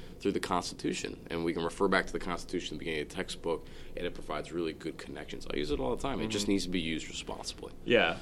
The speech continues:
Speaker 2: responsibly and moderation are the two key words I really liked in our conversation today.
Speaker 1: Yeah, absolutely. Absolutely. So, guys, for all of our listeners out there,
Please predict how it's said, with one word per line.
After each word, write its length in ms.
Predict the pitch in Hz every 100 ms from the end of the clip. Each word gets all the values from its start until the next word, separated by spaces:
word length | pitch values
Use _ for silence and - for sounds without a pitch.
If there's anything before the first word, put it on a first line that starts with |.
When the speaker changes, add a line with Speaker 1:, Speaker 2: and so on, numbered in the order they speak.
| -
Speaker 2:
responsibly 680 | 120 123 - 127 135 135 135
and 100 | 117
moderation 640 | 104 104 98 98 101 92
are 20 | 95
the 60 |
two 240 | 92 110 101
key 260 | - 101
words 380 | 90 90 85 85
I 60 | 82
really 280 | 85 85
liked 340 | 82 76 71 -
in 120 | -
our 140 | 67
conversation 680 | - 62 71 - - 71 -
today. 320 | - - 50 50
Speaker 1:
Yeah, 320 | - 110 95
absolutely. 640 | 95 - 87 87 80 69 - -
Absolutely. 880 | 98 98 - - 76 78 60 69 - - - -
So, 400 | - 120 110 - - - - - - -
guys, 460 | 123 110 98 - - - -
for 180 | 131
all 80 | 120
of 60 | 113
our 80 | 107
listeners 440 | 110 110 107 85
out 220 | 85 82
there, 240 | 87 82